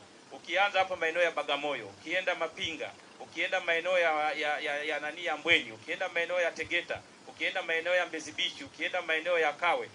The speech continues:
ukienda maeneo ya Masaki, Oysterbay, Mwananyamala, maeneo Kijitonyama, hadi mjini kati, hadi maeneo ya Kariakoo, Sinza, pamoja na Magomeni,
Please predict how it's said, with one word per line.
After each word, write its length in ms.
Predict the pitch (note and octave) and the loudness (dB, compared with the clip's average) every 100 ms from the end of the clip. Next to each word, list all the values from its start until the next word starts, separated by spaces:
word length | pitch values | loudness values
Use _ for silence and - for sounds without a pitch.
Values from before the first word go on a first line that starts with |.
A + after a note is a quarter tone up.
| - - | -16 -18
ukienda 400 | C3+ D#3 F#3 F#3 | -6 -4 -2 0
maeneo 540 | E3+ E3 E3 F#3 F3 | 2 2 2 4 4
ya 160 | E3 D#3 | 4 2
Masaki, 600 | D3+ D3+ F#3 F#3 - F#3+ | 0 0 0 0 -2 -6
Oysterbay, 720 | D#3+ - D#3+ - F#3 F#3+ F#3+ - - - | -6 -4 -6 0 2 2 0 -8 -18 -8
Mwananyamala, 880 | C3+ C#3+ D3+ D#3 E3+ F#3 F#3 F#3 F#3 - - - - | -2 0 0 -2 0 2 4 4 2 -2 -14 -20 -6
maeneo 280 | B2 C#3+ F#3 | -4 -2 -4
Kijitonyama, 840 | - D#3 D#3 D#3 F3 F#3 F#3 F#3 - | -6 -10 -8 -2 0 2 0 -2 2
hadi 260 | F3 F3+ | 2 2
mjini 320 | E3+ E3 E3 | -6 -8 -10
kati, 320 | D#3 G3 F#3+ F3+ | 0 0 0 -4
hadi 160 | F3+ | -4
maeneo 400 | D#3+ D#3+ F3 F3 | -2 -2 2 4
ya 140 | D#3+ D#3 | 4 2
Kariakoo, 520 | D3+ D#3 D#3+ F#3 F#3+ | -2 -6 -6 -4 -6
Sinza, 360 | - - F3+ D#3+ | -6 -10 -8 -8
pamoja 360 | D3+ D#3+ E3+ | -6 -4 -2
na 80 | D#3 | -2
Magomeni, 480 | C#3+ C#3 C#3 D3 | -4 -6 -2 -2